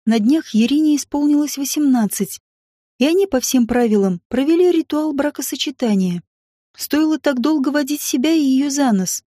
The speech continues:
Сай ещё не раз припомнила ему о глупом самолюбии и стремлении контролировать всё и вся. Целый год он издевался над собой и этой девочкой,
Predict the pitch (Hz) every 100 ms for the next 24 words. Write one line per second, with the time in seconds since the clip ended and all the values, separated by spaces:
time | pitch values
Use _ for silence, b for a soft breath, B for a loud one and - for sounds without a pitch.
0 | _ _ _ _ _ _ - 330 302 311
1 | - 320 302 226 - 220 220 240 240 233
2 | 226 226 240 240 214 254 - 247 - 233
3 | 247 285 269 214 185 - _ _ _ _
4 | _ - 208 247 254 285 311 247 202 220
5 | 233 - 285 330 330 302 - - - 311
6 | 311 - - 214 185 - _ _ _ _
7 | - 277 302 269 349 285 254 233 254 285
8 | 269 262 254 - 269 254 311 311 - 302
9 | 262 220 196 - 202 175